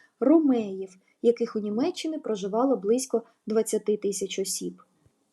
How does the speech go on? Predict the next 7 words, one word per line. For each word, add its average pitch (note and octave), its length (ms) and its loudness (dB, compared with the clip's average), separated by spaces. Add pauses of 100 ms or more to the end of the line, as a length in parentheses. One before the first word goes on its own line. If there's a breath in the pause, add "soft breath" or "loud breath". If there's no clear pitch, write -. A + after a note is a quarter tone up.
(540)
А A#3+ 120 4
для A3+ 220 2
впливу B3+ 560 6
на A#3 160 2
масову A#3 580 0
свідомість C4 840 0
населення A#3 760 2